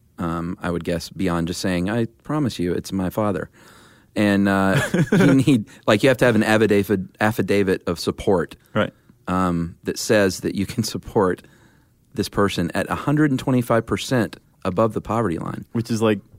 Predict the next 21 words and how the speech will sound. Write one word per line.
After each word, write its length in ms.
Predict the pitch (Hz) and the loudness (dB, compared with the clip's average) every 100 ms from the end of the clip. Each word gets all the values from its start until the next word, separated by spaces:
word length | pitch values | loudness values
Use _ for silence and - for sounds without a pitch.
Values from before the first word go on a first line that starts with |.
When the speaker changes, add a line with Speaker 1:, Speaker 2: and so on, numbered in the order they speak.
| _ - | _ -4
Speaker 2:
nineteen 480 | 107 104 - 104 98 | -2 -2 -2 -2 0
grand. 400 | 95 98 - - | -2 -2 -4 -4
Speaker 1:
<laughs> 40 | - | -2
Yeah, 300 | - - - - | -2 -2 -2 -2
it's 300 | - 180 - | -4 -4 -2
not 200 | 196 - | -2 -2
much. 420 | - - - - - | -4 -6 -10 -4 -2
Speaker 2:
<laughs> 120 | 101 - - - - - | -2 -4 -18 -20 -20 -12
Speaker 1:
It's 80 | - | 0
basically 380 | 147 135 127 113 | 2 4 2 2
saying 340 | 117 110 107 | 2 2 4
you, 100 | 104 | 2
you're 160 | 107 107 | 2 0
not 160 | 101 | 2
gonna 160 | 101 98 | 0 0
be 320 | 95 95 90 | 2 2 0
a 80 | 98 | -2
drain 320 | 92 95 92 | 0 0 2
on 100 | 90 | 0
the 80 | 90 | -2
system. 480 | - 87 85 82 | -4 -4 -4 -4